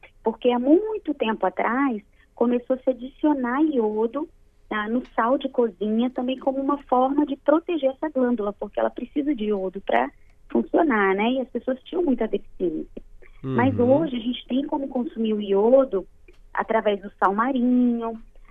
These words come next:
Speaker 1: através das algas, como clorela, como agar-agar, espirulina, que, assim, quem,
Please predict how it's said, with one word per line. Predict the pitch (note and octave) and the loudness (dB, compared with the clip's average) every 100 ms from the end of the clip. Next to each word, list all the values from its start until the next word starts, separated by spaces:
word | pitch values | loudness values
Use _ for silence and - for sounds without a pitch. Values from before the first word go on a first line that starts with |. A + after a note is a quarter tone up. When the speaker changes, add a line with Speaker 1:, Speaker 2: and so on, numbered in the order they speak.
| - | -4
Speaker 1:
através | F#3 G3 F#3 F#3 | -2 2 2 2
das | A3+ A3 | 0 2
algas, | G#3+ A3 G#3+ F#3+ F#3 | 4 4 4 2 -2
como | - F3+ F3 | -4 -8 -6
clorela, | - A3+ A3 F#3 G3+ G#3+ G3+ F#3 F3+ | -4 -2 0 0 0 0 0 0 -2
como | - F3 | -2 -2
agar-agar, | E3+ E3 E3+ G#3+ - F#3+ G3 F#3+ F3+ E3+ | -2 -4 -4 -4 -2 0 2 0 0 -4
espirulina, | - - F#3 G#3 G3 G3+ G#3+ G3+ F#3 F3 - - - - | -8 -8 -6 -4 -4 -2 -2 -2 0 0 -2 -16 -14 -6
que, | G#3 | -2
assim, | G3+ G#3 F#3+ | -2 -2 0
quem, | A#3+ B3+ B3 A3 | 2 4 4 0